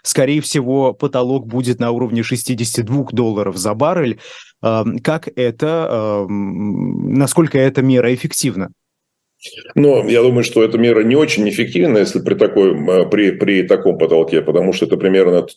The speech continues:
Speaker 2: то, что требуется в России, в принципе, российскому бюджету. Значит, это ущерб будет небольшой. Просто российский бюджет, путинский бюджет, э, очень сильно,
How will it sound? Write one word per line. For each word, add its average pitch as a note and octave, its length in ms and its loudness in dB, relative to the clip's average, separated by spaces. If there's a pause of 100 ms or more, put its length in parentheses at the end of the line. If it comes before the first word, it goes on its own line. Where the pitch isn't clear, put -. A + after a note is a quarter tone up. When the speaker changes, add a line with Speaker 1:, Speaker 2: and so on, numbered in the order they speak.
(140)
Speaker 2:
то, G2 140 4
что G2 200 -4
требуется E2 680 0
в - 40 -6
России, D#2+ 320 -2
в - 80 -12
принципе, F2+ 440 0
российскому F2 480 -2
бюджету. A2 520 0
Значит, - 400 -4
это E2 240 2
ущерб E2+ 400 0
будет E2 220 0
небольшой. E2 480 0
Просто F#2+ 240 -2
российский F2+ 400 -2
бюджет, G#2 480 0 (380)
путинский G2 440 0
бюджет, E2+ 520 2
э, F2+ 400 2
очень G2 400 0
сильно, F#2+ 380 0